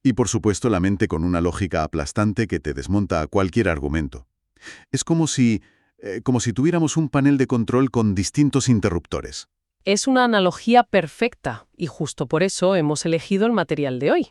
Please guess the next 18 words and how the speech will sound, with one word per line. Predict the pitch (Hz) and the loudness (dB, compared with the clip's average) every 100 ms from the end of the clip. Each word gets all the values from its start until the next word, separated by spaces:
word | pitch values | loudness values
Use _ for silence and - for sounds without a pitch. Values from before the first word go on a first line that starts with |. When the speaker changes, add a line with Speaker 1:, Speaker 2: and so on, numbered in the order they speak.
| _ | _
Speaker 1:
Ah, | 92 92 | -10 -4
cuéntame. | 87 82 73 92 - _ _ | -4 -2 -4 -6 -8 _ _
Speaker 2:
Tenemos | - 196 254 285 | 0 2 2 2
un | 247 | 0
extracto | 214 - 220 - 196 | 0 -2 -4 0 2
de | 202 | 2
un | 160 151 | 2 0
texto | 185 202 - - 180 | -2 -2 -2 -2 -2
que | 156 | 0
usa | 156 - 185 | -4 -2 2
la | 180 | 2
astrología | 160 - 160 143 135 - 214 180 | 0 -4 -4 -2 -4 0 2 2
de | 185 | 2
una | 156 160 | 0 0
forma | 151 180 190 240 | 0 0 0 2
muy, | 240 196 214 254 285 | 2 2 4 4 4
muy | 220 240 | 2 2
particular. | 233 180 156 - 131 101 | 0 -2 -4 -6 -6 -6